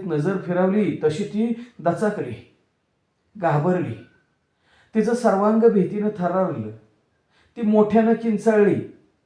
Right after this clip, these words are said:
नागडी उघडी माणसं तिच्या मागं धावत होती. ती सारी माणसं भेसूर दिसत होती. तरस लांडग्यावानी वरडत होती. त्यांच्या हातात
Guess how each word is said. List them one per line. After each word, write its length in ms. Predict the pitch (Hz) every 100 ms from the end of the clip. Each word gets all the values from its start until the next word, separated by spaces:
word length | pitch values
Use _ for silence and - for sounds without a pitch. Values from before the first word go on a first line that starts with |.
| _ _ _ -
नागडी 540 | 175 147 151 170 175
उघडी 460 | 165 160 170 196 208
माणसं 420 | 180 156 151 214
तिच्या 320 | 226 - 214
मागं 220 | 214 220
धावत 340 | 220 185 208 220
होती. 300 | 180 156 - _ _ _ _ - -
ती 80 | 226
सारी 320 | 247 214 233
माणसं 360 | 240 233 - 233
भेसूर 360 | 196 151 214 233
दिसत 380 | 196 - 170 143
होती. 480 | 113 107 98 _ _ _ _ _ 180
तरस 420 | 160 190 208 208
लांडग्यावानी 640 | 185 160 151 190 202 208
वरडत 420 | 214 185 175 175
होती. 360 | 147 143 - - _ _ _ _ _ _ _ _
त्यांच्या 340 | 175 156 160 156
हातात 460 | 151 151 156 180